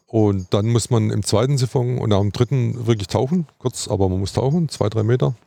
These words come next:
äh, Länge. Auch ein bisschen runter, also einen halben Meter vielleicht.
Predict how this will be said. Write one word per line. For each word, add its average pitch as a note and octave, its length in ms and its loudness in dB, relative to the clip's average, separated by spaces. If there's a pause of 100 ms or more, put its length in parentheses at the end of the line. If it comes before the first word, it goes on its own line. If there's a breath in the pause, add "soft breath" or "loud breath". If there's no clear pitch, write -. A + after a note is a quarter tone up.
(180)
äh, A2+ 160 2
Länge. A#2 340 2 (760 soft breath)
Auch F2 120 -2
ein F2 100 -2
bisschen A2 460 0 (100)
runter, B2 300 2
also E2+ 240 0
einen C2+ 80 -10
halben E2 220 0
Meter G2 200 -4
vielleicht. - 360 -14